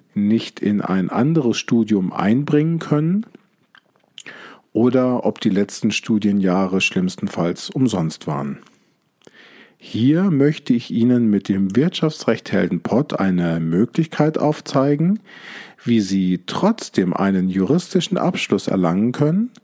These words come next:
und sich dabei viele Ihrer erbrachten Leistungen anrechnen lassen können. Geben Sie bitte nicht auf, sondern werden auch Sie ein Wirtschaftsrecht-Held. Wenn Sie bereits Wirtschaftsrecht studieren,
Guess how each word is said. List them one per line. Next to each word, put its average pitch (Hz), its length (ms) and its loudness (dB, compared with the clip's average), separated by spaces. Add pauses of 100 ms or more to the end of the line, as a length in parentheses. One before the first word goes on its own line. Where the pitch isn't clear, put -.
(560)
und 113 220 0
sich 107 240 -2
dabei 101 560 0
viele 180 440 0
Ihrer 147 320 0
erbrachten 110 640 -2
Leistungen 120 760 0 (240)
anrechnen 82 640 -2
lassen - 300 -8
können. 76 300 -10 (680)
Geben 139 280 2
Sie 131 120 -2
bitte 117 300 2
nicht 113 340 0
auf, 90 400 0 (300)
sondern 98 500 0 (160)
werden 98 400 0
auch - 240 -2
Sie 139 460 2 (400)
ein 196 320 2
Wirtschaftsrecht-Held. - 1080 -4 (2250)
Wenn 113 220 0
Sie 113 140 0
bereits 101 640 0
Wirtschaftsrecht 110 800 0
studieren, 127 800 0